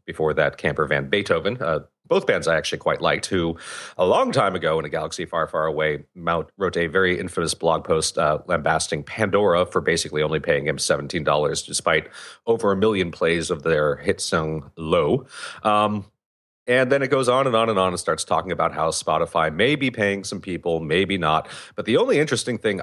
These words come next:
I found about this is at the very end where he, where basically Lowery is discussing his two bands and how he actually sees Spotify as a bonus for Cracker because Cracker had big hits. And the big hits are getting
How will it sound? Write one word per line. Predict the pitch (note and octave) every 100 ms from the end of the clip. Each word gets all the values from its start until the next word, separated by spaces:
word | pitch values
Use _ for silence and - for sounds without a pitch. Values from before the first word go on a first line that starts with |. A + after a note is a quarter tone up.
| -
I | A#2 D3
found | - F#2+ E2+
about | E2 D2+
this | - -
is | E2+
at | D#2+
the | F2
very | F2 F#2 G#3+ C4 G3 A2
end | G2 F2+
where | F2+ E2+ E2+
he, | G#2 - F2+ _
where | G2+ F#2
basically | E2 - G2+ F#2 F2
Lowery | E2+ G#2 F#2+ F2
is |
discussing | E2+ - F#2 - E2+ E2
his | G#2 G2+
two | - A#2+
bands | B2+ A#2+ C#2 - - _ - - _
and | F#2+ F#2+ F2+
how | G2 F#2 F2
he | F2 G2+
actually | F#2 G#2
sees | - B2 A2 G2+ -
Spotify | - - G#2 G2+ F2+ F2
as | F2 F2
a | F2+
bonus | A#2 C#3+ G2+ -
for | -
Cracker | - A#2 A#2+ D2+ D2+
because | F2 -
Cracker | - F2 F2
had | D#2+ E2+ D#2
big | E2 -
hits. | - - - - - _ _ -
And | F#2 D#2
the |
big | D#2 F2
hits | B2 C#3 F#2+
are |
getting | E2+ D2+